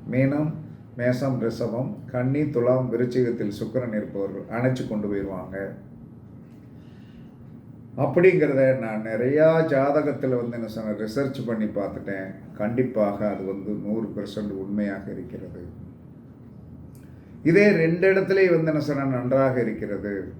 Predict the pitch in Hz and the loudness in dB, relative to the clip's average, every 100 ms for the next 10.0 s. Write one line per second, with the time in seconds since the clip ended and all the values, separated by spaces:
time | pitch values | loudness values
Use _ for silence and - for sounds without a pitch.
0 | - - 107 135 151 165 135 131 143 165 | -18 -6 -2 0 4 4 4 2 4 8
1 | 175 160 170 151 131 123 113 113 107 104 | 8 8 2 2 2 2 0 -6 -6 -4
2 | 107 110 110 107 107 98 95 95 92 104 | -2 -2 -2 -4 -6 -10 -8 -8 -2 0
3 | 107 104 101 98 101 101 98 101 101 98 | 0 -2 -4 -2 -2 -2 -2 0 -2 -2
4 | 101 98 92 90 - 101 95 95 95 - | -4 -8 -6 -6 -6 -4 -2 -2 -4 -8
5 | 92 85 85 85 - - - - - - | -8 -6 -6 -6 -12 -18 -20 -20 -20 -20
6 | - - - - - - - - - 101 | -20 -20 -20 -20 -20 -20 -20 -20 -10 -8
7 | 101 104 101 90 90 90 160 113 82 113 | -4 -2 -2 -4 -6 -6 -4 -4 -4 2
8 | 127 131 113 107 107 127 120 107 101 95 | 4 4 2 0 0 0 2 0 -2 -4
9 | 98 98 98 98 98 98 82 90 85 82 | -6 -8 -6 -4 -4 -6 -8 -8 -8 -8